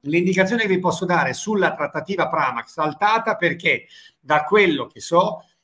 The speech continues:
hanno chiesto tre anni di contratto in Ducati e Marquez non avrebbe potuto portare nessuno del suo team,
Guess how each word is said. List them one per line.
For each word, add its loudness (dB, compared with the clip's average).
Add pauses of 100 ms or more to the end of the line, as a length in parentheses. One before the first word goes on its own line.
(220)
hanno 6
chiesto 0
tre 2
anni 4
di -4
contratto -8 (180)
in -8
Ducati -2 (540)
e 0 (140)
Marquez 4
non 2
avrebbe 2
potuto 0
portare 2
nessuno 2
del 0
suo 0
team, -8